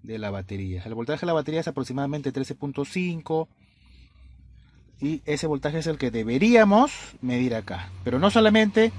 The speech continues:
el voltaje positivo, sino también la tierra. La tierra también debería estar en un valor cercano a los cero voltios.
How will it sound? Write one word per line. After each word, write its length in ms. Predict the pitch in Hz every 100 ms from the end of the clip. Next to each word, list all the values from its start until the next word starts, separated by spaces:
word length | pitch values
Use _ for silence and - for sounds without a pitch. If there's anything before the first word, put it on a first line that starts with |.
| - - - - -
el 100 | 120
voltaje 300 | 113 107 135
positivo, 540 | 143 127 131 208 180 104
sino 260 | 127 135
también 420 | 143 143 156 180 180
la 160 | 117 101
tierra. 540 | 98 175 - 98 - - - - - - - - - - -
La 140 | 110
tierra 380 | - 147 156 175
también 500 | - 117 123 147 143
debería 380 | 131 120 131 147
estar 260 | - 143
en 120 | 143 131
un 80 |
valor 280 | 139 135 139
cercano 580 | 135 117 143 143 151 151
a 100 | 110
los 180 | 101 98 -
cero 280 | 113 107
voltios. 640 | 92 87 85 92 - -